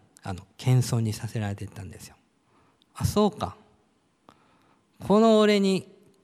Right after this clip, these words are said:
直接会いに来ないで、しかもヨルダン川で、あの、体を洗えなんて言って怒ったけど、でも、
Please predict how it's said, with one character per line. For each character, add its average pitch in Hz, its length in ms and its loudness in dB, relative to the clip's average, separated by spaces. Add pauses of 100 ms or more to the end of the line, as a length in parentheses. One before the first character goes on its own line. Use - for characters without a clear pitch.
直 190 180 -2
接 233 320 -2
会 208 160 4
い - 20 2
に 180 120 0
来 151 160 0
な 156 120 2
い 143 60 0
で、 131 80 0
し - 100 -6
か 196 120 0
も 165 100 4
ヨ 143 160 4
ル 175 80 -2
ダ 202 120 -2
ン 190 80 -2
川 147 200 -2
で、 104 240 -4 (440)
あ 117 160 -6
の、 110 160 -4
体 143 460 -2
を - 20 -2
洗 143 160 -2
え - 20 -4
な 127 140 -2
ん 110 60 -4
て - 100 -16
言 104 100 -8
っ - 20 -16
て 107 140 -6
怒 107 220 -6
っ - 20 -10
た - 180 -10
け 95 140 -12
ど、 104 280 -8 (320)
で 160 200 -4
も、 110 300 -4